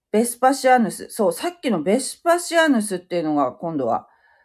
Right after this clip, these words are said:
えー、皇帝になってるんですね。えー、この皇帝ベスパシアヌスが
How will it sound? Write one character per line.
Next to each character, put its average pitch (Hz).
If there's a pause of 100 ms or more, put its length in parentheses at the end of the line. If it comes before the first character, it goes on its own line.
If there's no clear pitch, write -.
(600)
え 165
ー、 -
皇 208
帝 208
に 190
な 185
っ 185
て 160
る 120
ん 117
で -
す -
ね。 294 (1600)
え 185
ー、 -
こ 247
の 240 (280)
皇 247
帝 254
ベ 226
ス -
パ 254
シ 254
ア 247
ヌ 233
ス 156
が 180